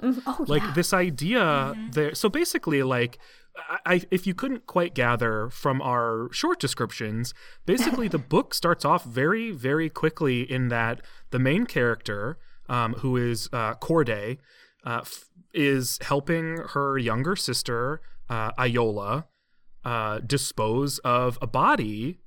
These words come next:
Speaker 2: of a man that Iola killed, uh, that she was dating for, I think, like, a month.
Speaker 1: Yeah.
Speaker 2: And then you find out very quickly that this is the third time
Speaker 3: Mm-hmm.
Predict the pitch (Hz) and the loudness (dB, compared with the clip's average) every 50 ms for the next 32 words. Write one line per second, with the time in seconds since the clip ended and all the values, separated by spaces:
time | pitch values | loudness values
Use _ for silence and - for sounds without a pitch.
0 | - - 147 135 143 151 151 120 113 113 117 127 120 131 - - 123 120 117 113 | -6 -4 -2 0 0 2 2 2 2 2 0 0 0 -2 0 0 0 0 2 2
1 | 117 120 127 120 120 120 117 117 120 117 - - - - - - - - - - | 2 2 2 2 0 0 -2 -4 -6 -8 -10 -12 -14 -16 -16 -16 -18 -18 -20 -20
2 | - - - - - 220 151 104 104 101 117 - _ - - - - - - 156 | -20 -18 -4 2 4 4 4 4 2 -4 -10 -14 _ -16 -14 -14 -12 -10 -10 -8
3 | 180 160 135 135 - - - 151 135 151 147 123 127 123 123 127 123 123 - 131 | -6 -2 -2 0 0 0 0 0 0 0 2 2 4 4 4 4 2 2 2 0
4 | 120 110 - - - 339 - - 120 110 120 156 139 110 110 107 - - - - | 2 2 2 0 0 0 0 0 2 4 4 4 4 2 0 -4 -8 -12 -16 -18
5 | - - - - - 147 165 190 226 240 240 - - 196 185 175 165 151 139 147 | -20 -18 -6 -2 0 2 4 4 4 4 2 2 2 4 4 4 2 2 2 0
6 | 139 131 - 165 156 - 156 139 147 147 147 147 - - 139 123 147 135 135 - | 0 2 2 0 0 2 0 0 0 -2 -4 -6 -6 -6 -2 0 0 -2 -2 -4
7 | - - 151 156 165 165 160 135 120 - - - - 175 202 214 170 117 110 110 | -2 0 2 2 2 2 0 -2 -4 -6 -6 -6 -4 0 2 2 2 2 2 0
8 | 107 104 101 208 196 196 214 208 208 | 0 0 0 0 0 -2 -2 -4 -6